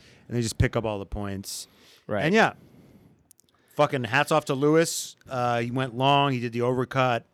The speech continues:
Speaker 1: which is
Speaker 2: Mm-hmm.
Speaker 1: something you're seeing more and more now, I think,
Speaker 2: Yeah.
Speaker 1: than last year.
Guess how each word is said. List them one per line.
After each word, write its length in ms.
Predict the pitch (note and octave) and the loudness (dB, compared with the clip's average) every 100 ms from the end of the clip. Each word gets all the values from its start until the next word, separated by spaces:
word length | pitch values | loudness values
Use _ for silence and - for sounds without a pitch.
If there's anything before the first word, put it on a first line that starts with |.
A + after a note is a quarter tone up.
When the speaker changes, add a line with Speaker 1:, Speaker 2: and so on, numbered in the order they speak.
| _ _ _ _ _ _ _ _ _ _ _ _ _ | _ _ _ _ _ _ _ _ _ _ _ _ _
Speaker 1:
which 280 | B2 B2+ A#2 | 2 2 4
is 120 | C#3+ | 2
Speaker 2:
Mm-hmm. 40 | A#2+ | 2
Speaker 1:
something 320 | D#3 D3 D3 | 0 0 -2
you're 80 | C#3 | -2
seeing 320 | - C#3 B2+ | -2 -2 -2
more 220 | B2 A#2 | -2 -2
and 80 | A2 | -4
more 240 | A#2 A#2+ | -4 -4
now, 420 | G#2+ F#2+ F#2 G2+ - - | -6 -8 -12 -16 -20 -16
I 80 | G#2 | -16
think, 400 | - F#2+ F#2+ - _ _ _ _ _ _ | -14 -16 -16 -20 _ _ _ _ _ _
Speaker 2:
Yeah. 200 | A2+ A2+ | -6 -2
Speaker 1:
than 120 | G#2 G#2 | -2 -4
last 400 | G#2+ G#2 - G2 | -6 -8 -10 -12
year. 280 | F2 E2+ | -14 -16